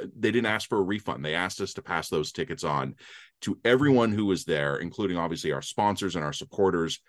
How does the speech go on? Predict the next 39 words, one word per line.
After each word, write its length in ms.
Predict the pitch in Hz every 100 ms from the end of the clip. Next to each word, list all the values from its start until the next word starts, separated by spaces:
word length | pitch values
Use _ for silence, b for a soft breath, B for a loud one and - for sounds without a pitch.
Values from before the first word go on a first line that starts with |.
| b -
to 140 | 104
our 140 | 80 73
fans 560 | - 107 101 101 98
and 120 | - 80
our 80 | 76
panelists. 760 | 87 85 76 71 - - - b b b _ -
Thank 260 | 123 131 135
you. 260 | 85 - 104 -
And 140 | 98 92
to 100 | 85
everyone 440 | 107 110 95 87
else, 520 | 101 110 110 104 - - _ _ _ _ _
we 260 | 85 90
will 240 | 101 98 92
do 180 | 82 82
more. 280 | 71 65 - -
We, 340 | 98 90 90 87
we, 120 | 95
we're 160 | 92
gonna 160 | 98 127
have 180 | 135 131
to 60 |
kinda 180 | - 123
do 160 | 107 107
an 80 | 95
after 340 | 104 104 - 73
action 360 | 95 - 156
report 320 | 156 147 165
on 80 | 165
this 180 | 165 160
one, 120 | 131
learn 280 | 98 110 117
some 140 | 117
lessons, 420 | 113 117 120 117 -
uh, 340 | - 87 87 87
do 160 | 87
some 160 | 107 104
things 240 | 95 92
better. 400 | - 98 90 87